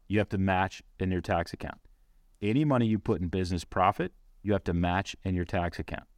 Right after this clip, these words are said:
Now, here's where it gets really cool. You want, in your business profit account, you want six months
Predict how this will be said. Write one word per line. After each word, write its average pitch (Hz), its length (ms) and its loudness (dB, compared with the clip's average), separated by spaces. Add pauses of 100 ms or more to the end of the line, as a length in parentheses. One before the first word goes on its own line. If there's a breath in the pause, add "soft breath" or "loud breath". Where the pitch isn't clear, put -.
(600)
Now, 101 140 0
here's 123 400 2
where 104 140 4
it 78 60 0
gets 87 200 -2
really 92 540 2
cool. - 400 -4 (760)
You 123 200 2
want, 156 360 2
in 110 120 2
your 104 120 4
business 113 400 0
profit 127 440 2
account, 85 520 -2
you 120 180 0
want 113 360 0
six - 520 -2
months 92 640 0